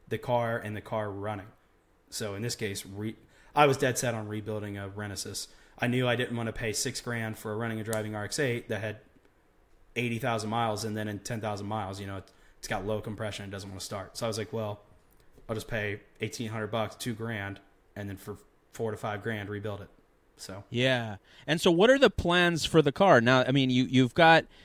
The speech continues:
Speaker 2: you've essentially got a Miata with a, uh, which is, which is longer, which will give you a little more control, but you lose a little bit of the agility, right?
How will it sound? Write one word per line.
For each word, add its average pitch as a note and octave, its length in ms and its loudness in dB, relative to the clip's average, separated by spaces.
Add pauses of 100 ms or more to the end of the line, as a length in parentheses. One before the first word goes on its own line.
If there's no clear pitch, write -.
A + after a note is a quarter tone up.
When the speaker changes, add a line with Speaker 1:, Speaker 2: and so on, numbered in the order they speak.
Speaker 2:
you've D3 160 6
essentially G#3+ 340 4
got E3+ 160 6
a E3 60 2
Miata D3 640 6
with B2 500 2
a, A#2 640 4
uh, B2 160 4
which A#2 180 2
is, A#2+ 120 2
which A#2+ 160 2
is G#2+ 100 -8
longer, B2 540 2
which A#2 180 -2
will A#2+ 80 0
give F3 160 0
you F#3 80 2
a D#3+ 60 2
little D#3 160 0
more C3+ 160 0
control, A2+ 680 4 (300)
but C3 100 -4
you B2+ 120 4
lose F#3+ 180 6
a F#3 60 2
little F3 240 6
bit D3 100 6
of C3 120 4
the B2+ 120 4
agility, A2 640 4
right? A2+ 320 2